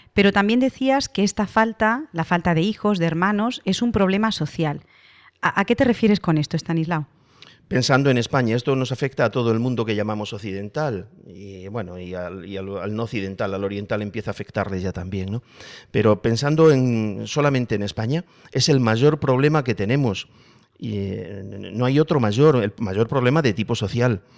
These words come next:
Speaker 2: <clears throat> Y estos, eh, los niños, solamente pueden venir de familias generosas.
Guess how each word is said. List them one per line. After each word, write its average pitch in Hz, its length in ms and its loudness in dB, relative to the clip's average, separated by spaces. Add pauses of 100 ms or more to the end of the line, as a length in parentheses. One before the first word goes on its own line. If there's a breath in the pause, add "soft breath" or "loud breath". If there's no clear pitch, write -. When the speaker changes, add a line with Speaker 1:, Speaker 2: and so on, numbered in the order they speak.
(140 soft breath)
Speaker 2:
<clears throat> 120 240 -2 (400 loud breath)
Y 135 140 4
estos, 160 500 2 (460)
eh, 117 160 -4
los 90 240 -4
niños, 143 440 4
solamente 135 540 2
pueden 139 240 4
venir 143 280 2
de 151 100 2
familias 120 420 0
generosas. 104 600 -4